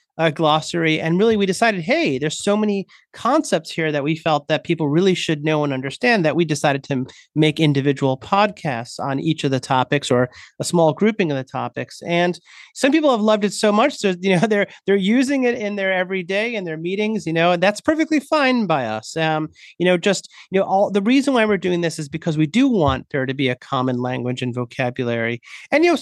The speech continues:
we do use it for our training and education. And we have folks who are C P M A I certified.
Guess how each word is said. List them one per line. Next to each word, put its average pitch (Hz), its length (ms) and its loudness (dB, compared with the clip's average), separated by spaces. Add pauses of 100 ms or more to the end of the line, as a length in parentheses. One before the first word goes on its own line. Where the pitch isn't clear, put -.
we 202 100 2
do 202 160 2
use 180 260 2
it 196 100 0
for 180 140 0
our 151 120 4
training 165 420 -4
and 151 80 -4
education. 139 720 -2
And 151 240 2 (240)
we 160 80 0
have 170 260 0
folks 175 240 0
who 156 80 -2
are 139 80 0
C - 220 -2
P 165 160 -4
M 143 80 0
A 131 80 0
I 131 80 0
certified. 180 840 0